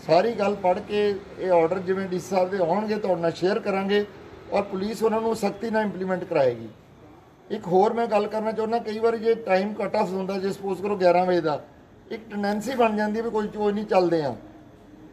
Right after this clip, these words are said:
ਗਿਆਰਾਂ means ਗਿਆਰਾਂ, ਇਹ ਬਿਲਕੁਲ ਫੌਜੀ time ਜਿਵੇਂ ਕਹਿੰਦੇ ਆ ਨਾ ਪੰਜਾਬੀ 'ਚ, ਉਹ ਉਸ ਤਰ੍ਹਾਂ ਅਸੀਂ ਲਾਗੂ ਕਰਾਉਣਾ ਹੈ।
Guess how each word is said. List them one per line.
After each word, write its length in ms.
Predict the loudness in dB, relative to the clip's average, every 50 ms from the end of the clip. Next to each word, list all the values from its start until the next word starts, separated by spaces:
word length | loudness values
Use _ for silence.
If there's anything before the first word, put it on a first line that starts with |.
| -20 -20 -20 -20 -20 -6
ਗਿਆਰਾਂ 400 | 2 4 6 6 6 6 4 4
means 280 | 2 2 0 -2 -2 -4
ਗਿਆਰਾਂ, 360 | -2 0 2 2 2 0 -2 -4 -8 -16 -20 -20 -20 -20 -20 -20 -20 -20 -20 -20 -20 -20 -20 -20 -20 -20 -18 -8
ਇਹ 140 | -4 -2 -2
ਬਿਲਕੁਲ 420 | 0 0 -2 0 2 0 0 0 2
ਫੌਜੀ 360 | 2 2 2 2 2 -2 -6 -2
time 340 | 0 2 2 2 0 -2
ਜਿਵੇਂ 220 | -2 -2 -4 -4 -4
ਕਹਿੰਦੇ 300 | -4 -4 0 2 2 2
ਆ 40 | 4
ਨਾ 100 | 2 0
ਪੰਜਾਬੀ 400 | -2 -2 0 0 0 0 -2 -6
'ਚ, 100 | -6 -2
ਉਹ 260 | 2 4 6 6 6
ਉਸ 80 | 4
ਤਰ੍ਹਾਂ 240 | 0 -2 0 0 0 0
ਅਸੀਂ 140 | 0 -2
ਲਾਗੂ 280 | 0 2 2 2 0 -2
ਕਰਾਉਣਾ 300 | -2 0 2 2 2 2
ਹੈ। 140 | 0 0